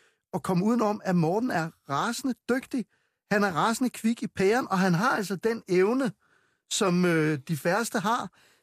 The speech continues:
til at tale i et sprog, som er fuldstændig uforståeligt, og så får folk ud bag skærmene og mikro-, øh, højtalerne til at sige, "Hold da op, den mand, han er sørme klog, han ved, hvad han taler om,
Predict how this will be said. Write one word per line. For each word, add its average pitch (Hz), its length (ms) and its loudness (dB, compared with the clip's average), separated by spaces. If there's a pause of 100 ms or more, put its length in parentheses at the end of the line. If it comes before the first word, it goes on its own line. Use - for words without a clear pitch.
(140)
til 247 320 0
at 202 140 -2
tale 233 440 2
i 214 140 2
et 175 80 0
sprog, 254 400 0 (380)
som 214 220 0
er 180 80 2
fuldstændig 240 580 0
uforståeligt, 226 680 0 (340)
og 214 80 0
så 269 120 0
får 262 140 0
folk 240 300 2
ud 254 160 0
bag 214 220 2
skærmene 214 600 0 (360)
og 185 120 2
mikro-, 185 300 -2
øh, 151 420 2
højtalerne 220 580 0 (200)
til 240 100 0
at 214 80 0
sige, 220 160 -2 (140)
"Hold 294 260 0
da 285 40 2
op, 147 200 0 (220)
den 254 200 0
mand, 170 180 -2
han 208 120 2
er 262 60 2
sørme 180 280 0
klog, 190 280 0
han 220 140 -2
ved, 233 180 -4 (280)
hvad 175 100 2
han 180 140 2
taler 214 300 2
om, 196 100 2